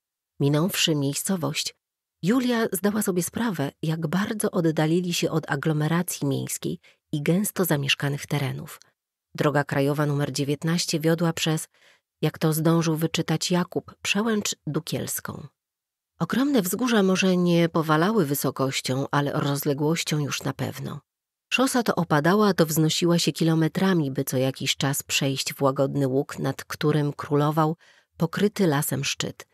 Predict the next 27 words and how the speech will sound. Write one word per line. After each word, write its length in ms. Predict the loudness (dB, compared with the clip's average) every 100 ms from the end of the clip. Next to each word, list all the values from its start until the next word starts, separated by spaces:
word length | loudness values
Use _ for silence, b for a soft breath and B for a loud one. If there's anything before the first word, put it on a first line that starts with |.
| _ _ _ -6
Nawet 240 | -2 0
Marysia, 480 | 2 2 2 0 -4
która 340 | -6 -6 -2 -2
od 120 | -2
jakiegoś 440 | -4 -2 0 0
czasu 320 | 0 -2 -2
nie 180 | -4 -4
spała, 480 | -4 -4 -4 -4 -6 -10 _ _ _
w 160 | -4 0
milczeniu 520 | 0 0 0 2 2
obserwowała 720 | 0 -2 -4 -2 0 0 2
niezwykły 520 | 2 0 0 -4 -4 -4
krajobraz. 720 | -2 0 0 -4 -6 -6 -8 _ _ _ _ _ _ _
Nie 100 | 2
mogła 260 | 4 4 2
pamiętać 520 | 4 4 2 0 -4
ostatniego 560 | -6 -6 -4 0 2 2
razu, 340 | 2 0 -4
gdy 220 | -4 -4
była 240 | -2 0 0
w 80 | -2
górach. 500 | -4 -4 -6 -10 -14 _ _ _ _
Miała 260 | -2 0 0
wtedy 280 | 0 0 2
zaledwie 440 | 4 2 2 0
trzy 240 | 0 0 0
lata. 420 | 0 -2 -8